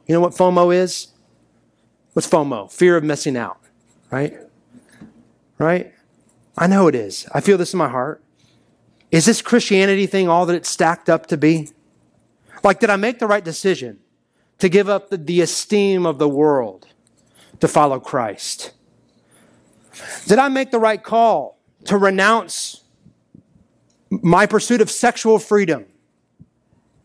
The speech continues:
in order to have Christ? Is it really worth it to make Christ the center of my life when I could have so much more this world has to offer if I make my career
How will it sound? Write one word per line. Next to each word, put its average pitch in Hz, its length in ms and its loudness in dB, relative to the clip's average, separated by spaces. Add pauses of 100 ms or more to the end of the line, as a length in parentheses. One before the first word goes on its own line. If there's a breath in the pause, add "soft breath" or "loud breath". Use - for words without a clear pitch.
(140)
in 139 80 0
order 156 240 4
to 139 80 2
have 131 240 -2
Christ? - 640 -6 (2250 soft breath)
Is 147 100 2
it 165 40 6
really 175 220 4
worth 165 300 2
it 156 80 -6
to 156 80 -6
make 156 180 -2
Christ 170 400 -2
the 147 80 -6
center 170 420 0
of 139 120 -4
my 151 180 2
life 151 420 0
when 139 120 -2
I 143 140 0
could 147 140 0
have 147 240 -2
so 175 240 2
much 190 300 -2
more 185 300 2
this 143 200 -6
world 180 200 4
has 160 200 2
to 175 100 0
offer 156 380 0
if 120 140 -6
I 151 100 2
make 151 240 -4
my 139 140 -2
career 131 560 0